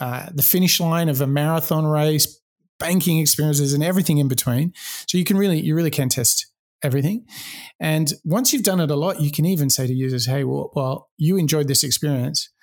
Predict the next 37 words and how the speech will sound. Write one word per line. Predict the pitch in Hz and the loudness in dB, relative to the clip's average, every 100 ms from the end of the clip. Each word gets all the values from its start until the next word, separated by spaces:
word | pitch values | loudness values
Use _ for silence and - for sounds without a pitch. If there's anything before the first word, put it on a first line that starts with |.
| _ _ - _ _ _ | _ _ -20 _ _ _
The | 151 | -2
next | 151 226 - | 0 0 0
customer | 180 - 147 | 2 2 0
that | 143 - | -2 -4
comes | 127 127 | -4 -4
in, | 131 131 | -4 -4
rather | 127 143 156 208 180 | -4 -2 0 0 0
than | 147 143 131 131 | 0 0 0 0
me, | 156 190 | 0 0
the | 139 | -2
prototyper, | - 175 269 277 139 123 | -2 -2 0 -2 -2 -4
explain | 127 120 - 120 120 | -4 -4 -4 -4 -4
it | 131 | -4
to | 131 | -4
you, | 123 | -2
you're | 180 180 | -2 -2
a | |
customer. | - 180 - 143 120 - | -2 -2 0 -2 -6 -6
I | 143 | -6
want | 175 156 | -4 -2
you | 147 175 | -2 -2
to | 170 160 | -2 -4
advocate | 175 156 120 127 131 - _ _ _ _ - | -4 -4 -4 -6 -6 -10 _ _ _ _ -8
to | 139 | -4
this | 127 - | -2 -2
customer | 131 123 - 131 127 | -2 -2 0 -2 -2
that's | 127 - | -2 -4
coming. | - 254 262 156 156 151 - - _ | -2 0 2 2 2 -2 -16 -20 _
I | 147 | 0
want | 147 151 | 2 2
you | |
to | 151 | 0
advocate | 131 139 143 127 143 - - | -2 -2 -2 -2 -6 -8 -4
to | - 240 | 0 2
them | 143 139 139 147 | 0 -2 -2 -2
the | 131 | -2
experience, | 135 - 139 135 135 - - | 0 0 0 0 0 -2 -4